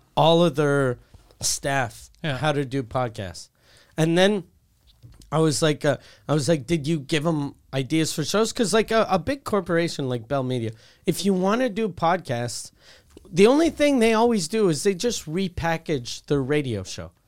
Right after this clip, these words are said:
Speaker 2: Yeah.
Speaker 1: And all of the radio shows are fucking, it's music-driven radio. So you listen to someone go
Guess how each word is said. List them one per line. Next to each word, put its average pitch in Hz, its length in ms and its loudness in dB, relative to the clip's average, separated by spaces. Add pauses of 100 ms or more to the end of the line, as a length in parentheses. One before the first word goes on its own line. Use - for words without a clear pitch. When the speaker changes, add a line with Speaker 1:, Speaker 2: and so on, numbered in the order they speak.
(120)
Speaker 2:
Yeah. 151 180 -2 (200)
Speaker 1:
And 190 300 2
all 214 220 6
of 277 100 2
the 262 100 4
radio 214 400 2
shows 156 360 2
are 117 160 -2
fucking, 165 560 -4
it's 135 240 -6 (580)
music-driven 147 880 -2
radio. 139 420 -2 (320)
So 180 400 4
you 190 200 0
listen 202 440 0
to 190 200 0
someone 165 460 2
go 143 320 4